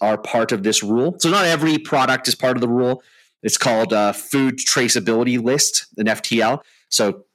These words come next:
produce or whatever, produce, seafood, certain produce items, not all produce items, certain pro-, produce items, seafood,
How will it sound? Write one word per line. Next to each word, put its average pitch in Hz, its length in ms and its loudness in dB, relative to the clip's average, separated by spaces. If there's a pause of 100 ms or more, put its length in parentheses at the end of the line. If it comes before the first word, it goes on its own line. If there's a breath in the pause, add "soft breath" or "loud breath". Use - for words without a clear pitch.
(180)
produce 104 600 0
or 95 120 0
whatever, 92 460 0
produce, 135 460 0
seafood, 113 480 0
certain 185 240 0
produce 123 400 0
items, 104 340 0
not 127 120 2
all 110 180 2
produce 98 340 -2
items, 92 240 0
certain 131 160 0
pro-, 117 300 0
produce 107 320 -2
items, 101 320 -2 (440 soft breath)
seafood, 107 800 0